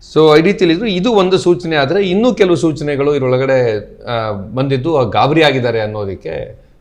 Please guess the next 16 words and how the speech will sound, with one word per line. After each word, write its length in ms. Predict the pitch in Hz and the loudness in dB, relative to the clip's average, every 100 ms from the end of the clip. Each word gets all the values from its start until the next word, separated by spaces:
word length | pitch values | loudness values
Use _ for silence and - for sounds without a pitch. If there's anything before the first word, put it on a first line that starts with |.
| _ | _
ಅದು 320 | - 143 180 | -6 0 0
ಈ 100 | 131 | 0
ಅಂಬಾನಿ 380 | 113 113 151 143 | -2 0 0 0
ಅದಾನಿ 400 | 127 110 107 107 | -2 -2 -6 -8
ಸ್ಟೇಟ್ಮೆಂಟ್. 520 | - 95 90 101 - _ _ _ _ _ _ _ _ | -8 -10 -10 -16 -18 _ _ _ _ _ _ _ _
ಆ, 400 | - 135 135 127 120 113 110 107 120 | -4 -2 -2 -2 -2 -6 -8 -10 -8
ಇದ್ದಕ್ಕಿದ್ದಾಗೆ 840 | 139 156 202 202 180 180 170 175 165 | -2 2 4 4 6 4 4 4 4
ಇಲ್ಲಿ 220 | 151 170 | 4 4
ತನಕ 300 | 175 156 160 | 4 0 0
ಅಂಬಾನಿ 440 | 151 135 147 151 | 0 2 0 0
ಅದಾನಿಯ 520 | 143 135 139 139 139 135 | -2 -2 -2 -2 -4 -6
ಪರವಾಗಿ 920 | 135 - 110 147 254 120 107 107 - 113 | -6 -4 0 2 2 2 -4 -8 -10 -8
ಮಾತಾಡ್ತಾ 420 | 120 117 110 107 | -4 -2 -4 -4
ಇದ್ದಂಥ, 360 | 98 95 95 120 | -6 -6 -8 -4
ಅವರು 640 | 117 117 110 107 107 101 | -2 0 -2 -4 -6 -6
ದೇಶಕ್ಕೆ, 640 | 107 113 95 107 104 | -6 -6 -8 -6 -6